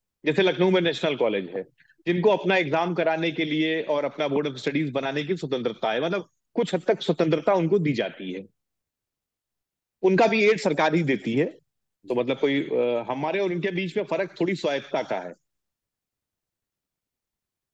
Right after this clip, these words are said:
कुछ colleges इतने हुआ करते थे, नहीं, maximum पच्चीस छब्बीस।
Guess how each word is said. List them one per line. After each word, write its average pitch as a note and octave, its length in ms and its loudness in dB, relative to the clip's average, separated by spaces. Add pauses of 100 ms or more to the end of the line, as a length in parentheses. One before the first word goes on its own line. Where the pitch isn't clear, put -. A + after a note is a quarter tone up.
(520)
कुछ - 240 -2
colleges F#3+ 600 0
इतने - 260 2
हुआ C#3 220 2
करते C3+ 300 -2
थे, D#3 100 -2
नहीं, E3 120 -2
maximum D#3 600 -4
पच्चीस - 420 -4
छब्बीस। G#3 520 -4